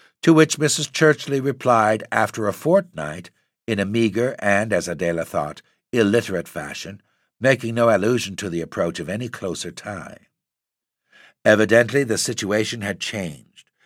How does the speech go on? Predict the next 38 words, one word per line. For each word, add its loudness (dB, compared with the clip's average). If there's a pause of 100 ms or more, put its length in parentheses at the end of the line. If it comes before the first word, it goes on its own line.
(160)
The -4
question 2
of -4
the -4
marriage -2
was -6
dropped, -2
at -4
any -2
rate -8
for -14
the -16
time. -12 (760)
This 6
gave -2
our 4
young 0
woman -6
a -6
singular -2
and -4
almost -8
intoxicating -8
sense -8
of -18
power. -14 (480)
She 0
felt 4
as -2
if -6
she -4
were -2
riding -2
a -6
great -6
wave -4
of -12
confidence. -10